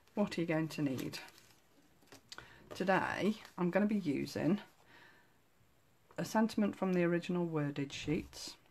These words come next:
um, which are on Lisa's website. And if you ever can't get anything on Lisa's website, try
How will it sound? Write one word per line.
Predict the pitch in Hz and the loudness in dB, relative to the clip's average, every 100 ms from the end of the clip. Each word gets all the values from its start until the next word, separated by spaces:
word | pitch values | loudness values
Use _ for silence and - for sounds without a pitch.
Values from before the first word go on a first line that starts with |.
| _ - | _ -8
um, | 165 156 151 143 | -4 0 2 0
which | 160 147 - - - | -2 -6 -6 -10 -8
are | 160 151 147 156 | -4 -2 0 0
on | 151 151 | 0 2
Lisa's | 151 147 151 147 | 0 -2 -6 -4
website. | 139 139 - 160 151 190 - - - - - - | -4 -6 -6 -4 -2 -4 -8 -20 -20 -20 -20 -6
And | 165 156 | -2 0
if | 160 - | -2 -2
you | 165 | 2
ever | 190 202 | 2 2
can't | - 185 180 | -2 0 0
get | 175 165 - | 0 -4 -2
anything | 165 160 165 | -2 -2 0
on | 160 151 | 2 2
Lisa's | 151 - 151 | -2 -4 -6
website, | - 151 151 - 151 180 - | -4 -4 -4 -4 -4 -4 -6
try | - 165 156 156 151 | -4 -2 0 0 -2